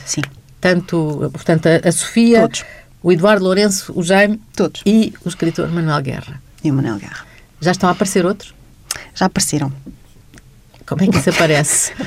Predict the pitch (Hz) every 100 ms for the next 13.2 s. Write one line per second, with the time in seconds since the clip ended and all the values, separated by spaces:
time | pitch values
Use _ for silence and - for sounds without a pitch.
0 | - - - - 202 247 214 - - 220
1 | - 262 226 240 233 240 226 226 233 214
2 | 202 202 208 202 196 196 247 254 - 226
3 | 220 208 185 190 208 220 214 233 254 233
4 | 226 220 202 208 208 202 185 196 202 190
5 | 196 196 180 196 190 196 202 202 202 196
6 | 196 196 - - 196 196 190 185 - 190
7 | 185 175 175 175 185 233 - 170 170 165
8 | 165 170 180 196 185 170 175 175 - 220
9 | - - - - - - - - - -
10 | 165 156 185 - - 196 185 180 190 185
11 | 175 180 175 185 190 190 190 - 208 -
12 | 190 190 196 196 196 196 190 185 - 165
13 | 160